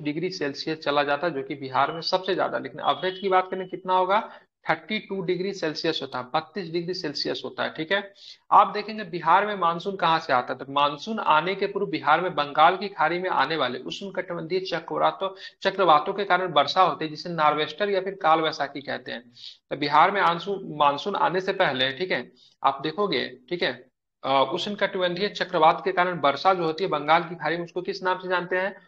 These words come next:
तो नार्वेस्टर के नाम से या फिर काल वैसाखी के नाम से जानते हैं।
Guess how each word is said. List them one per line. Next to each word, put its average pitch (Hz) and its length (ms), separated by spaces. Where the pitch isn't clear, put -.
तो 151 80
नार्वेस्टर 147 600
के 208 120
नाम 175 220
से 180 120
या 185 100
फिर 180 260
काल 170 200
वैसाखी 175 440
के 175 120
नाम 151 200
से 165 120
जानते 147 320
हैं। 196 380